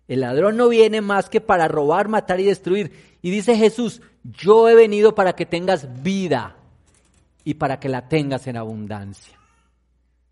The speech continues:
Otra vez, ¿tu vida parece una vida abundante? En Juan catorce, allá adelantico,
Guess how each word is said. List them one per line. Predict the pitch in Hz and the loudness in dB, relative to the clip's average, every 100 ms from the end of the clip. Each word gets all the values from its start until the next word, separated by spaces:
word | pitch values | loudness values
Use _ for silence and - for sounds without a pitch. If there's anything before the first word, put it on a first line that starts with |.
| _ _ - | _ _ -8
Otra | 139 160 170 | -6 -2 0
vez, | 202 208 - - _ _ _ _ _ _ _ _ _ - | 0 -2 -8 -16 _ _ _ _ _ _ _ _ _ -10
¿tu | 147 | -4
vida | 151 185 214 | 0 2 2
parece | 202 165 175 208 | 0 -2 -2 -6
una | 208 196 | -6 -2
vida | 185 190 | 0 0
abundante? | 185 185 175 190 214 240 233 - _ _ _ _ _ _ _ _ _ _ _ _ _ _ _ _ | -2 -4 -2 -2 -4 -6 -8 -12 _ _ _ _ _ _ _ _ _ _ _ _ _ _ _ _
En | 156 160 | -10 0
Juan | 226 254 | 0 0
catorce, | 226 165 143 143 160 | 0 2 0 0 -2
allá | 143 | 0
adelantico, | 151 180 180 180 170 - 190 190 | 0 0 -2 -6 -10 -8 -10 -12